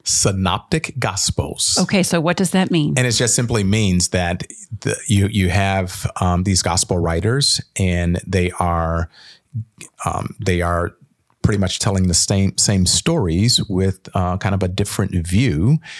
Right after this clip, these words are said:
Speaker 1: And they're, some of them are uniquely, like, chronological in the sense that this, you see it over and over again in certain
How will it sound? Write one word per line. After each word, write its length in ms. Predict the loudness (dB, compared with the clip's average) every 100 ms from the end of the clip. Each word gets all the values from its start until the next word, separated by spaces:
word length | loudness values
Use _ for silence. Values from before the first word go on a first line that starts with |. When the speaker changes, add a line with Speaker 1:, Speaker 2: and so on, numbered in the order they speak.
| -18 -8
Speaker 1:
And 500 | 0 2 4 4 2 -2 -12 -2
they're, 340 | 2 2 0
some 180 | 0 0
of 140 | 0
them 220 | 0 0 0
are 360 | 0 0 -2 -6 -20 -16 -16 -4 2
uniquely, 920 | 2 4 2 0 -2 0 2 2 0 -2 -2
like, 220 | -4 -6 _ -20 -20 -10
chronological 640 | -2 0 0 -2 -2 -2
in 60 | 0
the 60 | 0
sense 280 | 0 -2 -2
that 400 | -4 -6 -10 -4
this, 400 | 0 2 0 -2 -10 -8
you 120 | -4
see 360 | 0 0 0 0
it 100 | -2 -2
over 260 | -2 0 0
and 140 | 0 -2
over 220 | -2 -2
again 500 | -2 -2 -2 0 -2 -4
in 160 | -6 -4
certain 720 | -2 -2 -2 -4 -4 -2 -2